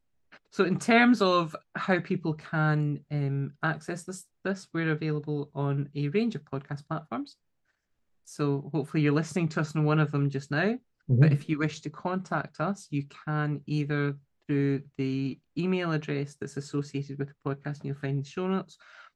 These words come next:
Speaker 1: or through any of our social media platforms. So at the moment, that's Facebook and LinkedIn, and soon to be a website as well too.
Speaker 2: Yep, awesome. Thank you, Ali.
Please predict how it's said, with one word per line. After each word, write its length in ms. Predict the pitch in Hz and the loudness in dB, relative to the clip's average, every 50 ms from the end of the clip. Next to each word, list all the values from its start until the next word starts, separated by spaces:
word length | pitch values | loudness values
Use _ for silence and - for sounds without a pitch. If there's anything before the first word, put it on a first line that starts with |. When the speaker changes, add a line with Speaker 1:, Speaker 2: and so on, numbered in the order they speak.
| _ _ _ | _ _ _
Speaker 1:
or 340 | - 196 190 190 190 185 185 - - | 4 6 8 8 8 6 6 2 -4
through 440 | - - 165 151 151 147 147 143 - - | -6 0 2 4 4 4 2 0 -2 -2
any 320 | 147 143 143 147 143 147 143 | 0 0 2 2 2 2 2
of 100 | 139 139 | 0 -2
our 80 | 135 | -4
social 340 | - - - 139 139 - 135 | -6 -6 -8 -6 -4 -4 -4
media 240 | 131 123 - 131 135 | -4 -4 -4 -6 -8
platforms. 680 | 143 - 139 135 - - _ 143 139 139 143 143 143 - | -6 -6 -6 -6 -6 -8 _ -4 -4 -2 -2 -4 -6 -8
So 80 | - 135 | -8 -8
at 40 | - | -6
the 80 | - 143 | -4 -2
moment, 260 | 139 135 131 - - | -2 -2 -4 -6 -6
that's 280 | 127 127 - - - _ - | -8 -8 -8 -12 -12 _ -2
Facebook 400 | 143 139 139 - _ - - 139 - - | -2 -2 -2 -6 _ -10 -10 -10 -8 -10
and 140 | 135 127 127 | -10 -8 -6
LinkedIn, 500 | 135 127 139 - - - 175 170 170 165 | -8 -8 -10 -10 -8 -6 -4 -2 0 0
and 120 | 151 143 147 | 0 -2 -2
soon 200 | - - 139 139 | -4 -6 -6 -6
to 80 | - | -8
be 120 | - 127 123 | -10 -10 -8
a 20 | |
website 480 | 120 120 117 - - - 123 123 - - | -8 -8 -10 -12 -14 -14 -14 -14 -12 -14
as 100 | - - | -14 -12
well 140 | 113 107 - - _ _ | -12 -12 -14 -16 _ _
too. 120 | - 98 - _ _ _ _ _ _ _ _ _ _ _ _ _ | -16 -16 -16 _ _ _ _ _ _ _ _ _ _ _ _ _
Speaker 2:
Yep, 160 | 135 135 - - _ _ _ - - | 0 0 0 -4 _ _ _ -8 -6
awesome. 300 | 123 - - - - - - _ _ _ _ _ - | -6 -4 -2 -4 -4 -4 -8 _ _ _ _ _ 6
Thank 180 | 131 120 - - | 6 6 8 8
you, 80 | 135 | 8
Ali. 260 | 135 151 190 185 190 | 10 10 10 8 6